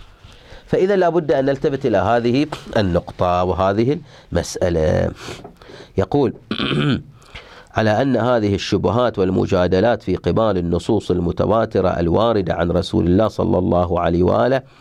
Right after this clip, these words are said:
على الأئمة الاثني عشر عليهم صلوات الله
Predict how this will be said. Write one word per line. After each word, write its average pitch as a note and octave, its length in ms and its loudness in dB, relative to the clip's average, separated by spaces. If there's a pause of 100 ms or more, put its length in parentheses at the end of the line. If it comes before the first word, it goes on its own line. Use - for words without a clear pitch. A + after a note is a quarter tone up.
(400)
على G#2+ 140 0
الأئمة A2 540 0
الاثني G2+ 520 -2
عشر A#2+ 240 -2
عليهم G2+ 420 0
صلوات F#2+ 600 0
الله G#2+ 360 0